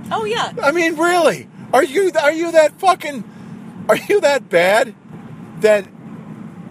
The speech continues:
Speaker 1: Yes,
Speaker 2: know?
Speaker 1: yes, yes, they are.
Speaker 2: Like, your, your, your fucking Medicare check or whatever it is, and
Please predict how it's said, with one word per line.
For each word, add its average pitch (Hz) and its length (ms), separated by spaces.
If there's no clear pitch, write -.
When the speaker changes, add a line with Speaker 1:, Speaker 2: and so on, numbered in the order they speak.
Speaker 1:
Yes, 214 60
Speaker 2:
know? 170 360
Speaker 1:
yes, 214 500
yes, 165 220
they 233 160
are. 240 340
Speaker 2:
Like, 277 320
your, 262 260
your, 226 280
your 277 180
fucking 247 440
Medicare 220 600
check 247 360
or 151 120
whatever 196 480
it 208 60
is, 220 300
and 175 300